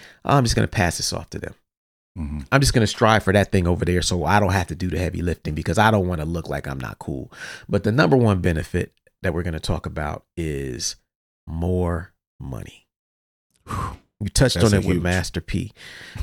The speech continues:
Speaker 1: The, the markup that you get, we've all been, you've,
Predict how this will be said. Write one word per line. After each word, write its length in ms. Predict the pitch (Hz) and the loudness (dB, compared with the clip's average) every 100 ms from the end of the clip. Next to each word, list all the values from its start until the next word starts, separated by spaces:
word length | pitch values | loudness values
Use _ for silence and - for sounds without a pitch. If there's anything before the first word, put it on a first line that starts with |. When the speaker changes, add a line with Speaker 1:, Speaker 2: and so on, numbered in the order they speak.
| - | -8
Speaker 1:
The, 180 | 113 110 | 0 2
the 160 | 104 98 | 4 4
markup 640 | 95 117 147 147 127 - | 2 4 4 4 2 2
that 300 | 104 95 - | 2 0 0
you 120 | 107 98 | 0 0
get, 320 | 92 85 - - | 0 -2 -4 -4
we've 240 | 143 160 147 | 2 4 6
all 180 | 131 127 | 6 4
been, 260 | 107 95 - - | 2 2 -4 -4
you've, 460 | 107 127 139 120 | 2 4 4 2